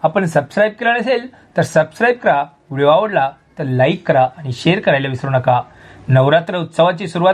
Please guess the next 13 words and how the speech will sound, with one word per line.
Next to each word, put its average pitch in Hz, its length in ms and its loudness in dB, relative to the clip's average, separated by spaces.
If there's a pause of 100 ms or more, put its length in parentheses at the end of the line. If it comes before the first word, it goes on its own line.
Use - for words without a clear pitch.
बावीस 165 340 -2
सप्टेंबरपासून 190 680 -2
सुरू 175 300 0
होत 208 220 0
आहे 185 440 0 (260)
आणि 175 200 0
या 170 160 4
नवरात्रीमध्ये 185 880 -2 (320)
देवी 170 440 0
दुर्गाची 175 480 0
पूजा 160 420 0 (140)
आणि 147 120 -12
व्रत 151 260 0